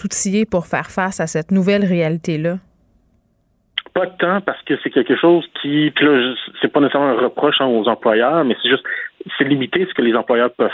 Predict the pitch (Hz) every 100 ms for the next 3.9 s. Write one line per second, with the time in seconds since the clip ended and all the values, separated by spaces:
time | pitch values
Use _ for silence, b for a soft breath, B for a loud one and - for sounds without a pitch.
0 | - 135 170 113 - - 120 110 B B
1 | B 107 104 104 104 104 101 - 113 135
2 | 127 139 143 - 135 156 120 107 - 110
3 | 123 156 135 135 - 110 135 160